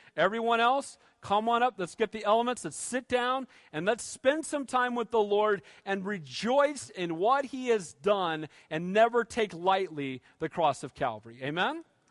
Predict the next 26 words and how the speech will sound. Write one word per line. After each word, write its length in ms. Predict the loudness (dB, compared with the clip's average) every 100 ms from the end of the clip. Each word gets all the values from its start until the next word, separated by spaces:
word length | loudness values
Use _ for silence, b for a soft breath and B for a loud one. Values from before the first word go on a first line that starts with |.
| _ -4
Let's 200 | -4 -4
pray. 320 | -6 -8 -10 _ _ _ b b b b
Heavenly 340 | 2 2 -2
Father, 400 | 2 4 4 2
we 100 | -2
thank 500 | -6 -2 0 -2 -6
you, 120 | -8
we 140 | -6 -8
praise 520 | -2 0 0 -2 -6
you, 220 | -6 -4
and 80 | -2
we 140 | -4
worship 640 | -2 2 2 2 0 -2 _ b b b
your 120 | -6
most 360 | -2 -2 -4 -6
holy 420 | 0 2 2 0
name. 380 | -6 -8 -10 -14 _ _ _ _ _ _ _ _ _ -4
And 160 | -2
Lord, 320 | 0 0 -2 -8 b b b
as 120 | -8
we 80 | -8
come 280 | -4 -2 -2
to 40 |
this 220 | -4 -6 -4
time 340 | -2 -2 0
of 240 | -2 -4